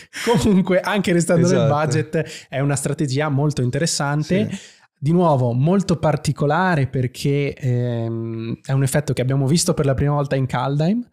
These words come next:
Speaker 1: con, eh, la Mystic, eh, Mystical Refl-, eh,
Speaker 2: Sì,
Speaker 1: Reflection,
Speaker 2: sì.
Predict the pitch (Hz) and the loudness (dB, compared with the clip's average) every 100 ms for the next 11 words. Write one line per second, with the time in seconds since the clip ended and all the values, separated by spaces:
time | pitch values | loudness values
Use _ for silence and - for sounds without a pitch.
0 | _ _ - 127 117 117 117 113 110 113 | _ _ -8 -2 0 2 0 -2 -2 -2
1 | 120 - - - 120 117 113 113 117 - | -2 -2 -6 -6 -4 -4 -4 -4 -4 -4
2 | - 113 113 - 139 117 113 110 - 110 | -4 -4 -4 -6 -2 0 0 -2 -2 0
3 | 107 165 254 - - | 0 2 2 0 -6